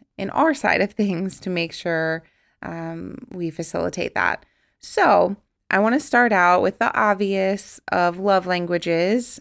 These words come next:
I'm, I'm sure you've heard of them. If not, I believe the originator is Gary Chapman and the Five Love Languages.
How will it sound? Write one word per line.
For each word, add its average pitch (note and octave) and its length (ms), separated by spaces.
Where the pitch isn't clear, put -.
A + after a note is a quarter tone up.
I'm, E3 760
I'm F3 80
sure F#3 200
you've G#3 120
heard G3 160
of E3+ 100
them. F3 280
If G#3 240
not, F3 560
I F#3 60
believe F3 300
the F3+ 120
originator F3 800
is F3+ 240
Gary E3 340
Chapman A#3 800
and G3 160
the F#3 80
Five E3+ 340
Love E3 220
Languages. F#3 800